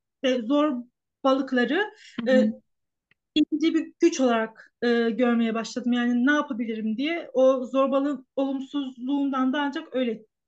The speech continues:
Speaker 1: çıkabildim.
Speaker 2: Aslında onları affetmişsin sanki. Yani bilmiyorlardı diyorsun. Üzülmüyorsun artık,
Speaker 1: Evet.
Speaker 2: onlara kızmıyorsun sanki. Belki çocuk Seda kızdı onlara biraz ama sen büyüdün ve artık
Speaker 1: Evet.
Speaker 2: sanırım onlara biraz daha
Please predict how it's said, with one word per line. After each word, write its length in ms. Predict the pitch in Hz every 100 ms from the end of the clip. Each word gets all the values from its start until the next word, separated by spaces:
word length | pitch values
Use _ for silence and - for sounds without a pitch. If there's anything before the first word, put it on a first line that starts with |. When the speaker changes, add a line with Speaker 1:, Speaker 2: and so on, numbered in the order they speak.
| _
Speaker 1:
çıkabildim. 640 | - - 233 208 185 214 _ _ _ _ _ _ _
Speaker 2:
Aslında 340 | 220 226 330 339
onları 300 | 311 320 339
affetmişsin 800 | 262 277 302 302 320 - 226 214
sanki. 480 | 214 202 180 -
Yani 480 | 226 214 220 226 220 220 - _
bilmiyorlardı 1040 | 202 262 247 220 185 170 165 170 170 165 160
diyorsun. 500 | 165 170 - 165 165 _ - _ _
Üzülmüyorsun 640 | 233 220 285 214 165 165 190
artık, 300 | 180 196 247
Speaker 1:
Evet. 100 | 214
Speaker 2:
onlara 240 | 247 269
kızmıyorsun 520 | - 269 220 - -
sanki. 360 | 175 180 226 226
Belki 300 | 247 277 -
çocuk 340 | 294 233 277
Seda 320 | - 269 262 277 -
kızdı 260 | 233 220
onlara 400 | 240 214 190 180
biraz 220 | 190 214
ama 300 | 381 285 240 - _ _ _ _ _ _
sen 400 | - 247 247 254
büyüdün 460 | 233 247 220 254 262
ve 80 | 247
artık 260 | 240 240
Speaker 1:
Evet. 160 | 247 -
Speaker 2:
sanırım 280 | - 247 233
onlara 220 | 240 247
biraz 300 | 247 254 240
daha 300 | 233 262 320